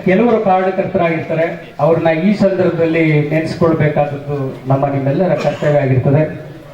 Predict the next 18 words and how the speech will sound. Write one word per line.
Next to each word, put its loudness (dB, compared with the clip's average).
ಹಾಗಾಗಿ 2
ಎರಡ್ 2
ಸಾವಿರದ 2
ಇಪ್ಪತ್ನಾಲ್ಕು 0
ಇಪ್ಪತ್ತೈದರಲ್ಲಿ 0
ನಮ್ಮ 0
ಜಿಲ್ಲೆ 2
ಮುನ್ನೂರ 2
ಹದಿನೇಳರ 2
ಲಯನ್ಸ್ 2
ಕ್ಲಬ್ನ 0
ಜಿಲ್ಲಾ 4
ಗವರ್ನರ್ 2
ಆಗಿರ್ತಕ್ಕಂಥ 0
ಲಯನ್ 0
ಸುಬ್ರಹ್ಮಣ್ಯ 2
ಸರ್ 2
ಅವರು 0